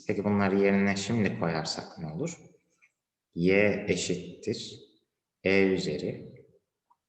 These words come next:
eksi integral eksi iki x dx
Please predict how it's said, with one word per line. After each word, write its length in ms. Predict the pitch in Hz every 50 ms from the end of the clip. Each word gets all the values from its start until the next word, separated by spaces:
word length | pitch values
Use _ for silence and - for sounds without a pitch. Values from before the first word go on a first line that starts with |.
| _ _ _ _ _ _ _ _ _ _ _ _ _ _ _ _ _ _ _ _ _ _ _ _ _ _ _ _ _ _ _ _ _ _ _ _ _
eksi 540 | - 90 87 87 - - - - - 123 120
integral 840 | - - - - 104 104 98 - - 101 98 90 90 87 82 80 82 - - - - - - -
eksi 420 | 95 87 87 - - - - -
iki 480 | - - - - - - - 104 95 87
x 460 | 82 - - - - - - - -
dx 1040 | 87 82 80 78 85 - - 120 156 185 - - - - - - - - - -